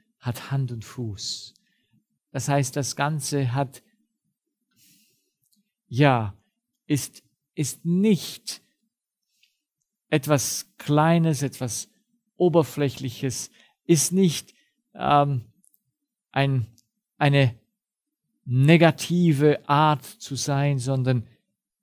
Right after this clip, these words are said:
dass es etwas wird, das man gerne lebt und es gerne weitergibt. Ich denke, ein weiser Mensch zu sein,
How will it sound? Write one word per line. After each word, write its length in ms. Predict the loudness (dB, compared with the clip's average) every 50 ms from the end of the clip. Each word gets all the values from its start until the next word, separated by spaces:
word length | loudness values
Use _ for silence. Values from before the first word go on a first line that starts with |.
| _ _ _ _ _ _
dass 420 | _ 0 0 0 0 -4 -8 -10 _ _
es 480 | -2 0 0 0 -2 -4 -6 -8 -10 _ _ _ _ _ _ _ _ _ _ _
etwas 480 | -4 -4 -2 -2 -4 -4 -6 -8 -2
wird, 480 | 0 2 2 2 0 -6 -16 -20 -14 _
das 380 | -6 -6 -6 -6 -8 -10 -12 -14 _ _ _ _ _ _ _ _ _ _ _ _ _ _ _ _ _ _ _ _ _ _ _ _ _ _ _ _ _ _
man 320 | -4 -2 -2 -2 -2 -2
gerne 560 | 2 2 2 2 2 0 0 0 -2 -2 -4 -8 _ _ _ _ _ _ _
lebt 800 | 2 6 6 6 4 4 0 -6 -18 _ _ _ -20 -20 -20 _ _ _ _ _ _ _ _ _ _
und 200 | -8 -6 -6 -6
es 240 | -6 -6 -8 -6
gerne 540 | -2 0 0 0 0 -2 -2 -2 -2 -4 -4 -8 _ _ _ _ _ _ _ _ _ _ _ _ _ _
weitergibt. 1080 | -14 -6 -4 -2 -2 -2 -4 -10 -14 -16 -16 -20 _ _ _ _ -20 -20 -20 _ _ _ _ _ _ _ _ _ _ _ _ _ _ _ _ _ _ _ _ _ _ _ _
Ich 180 | _ -20 -6
denke, 480 | _ 2 4 4 4 2 2 0 0 0 -6 _ _ _ _ _ _ _ _ _ _ _ _ _ _
ein 300 | -4 -2 -2 -2 -2 -2
weiser 420 | 0 2 4 4 2 2 0 -2
Mensch 520 | -2 0 0 0 -2 -2 -4 -8 -12 -14 -14
zu 140 | -14 -12
sein, 480 | -8 -4 -2 0 0 2 0 0 -2 -6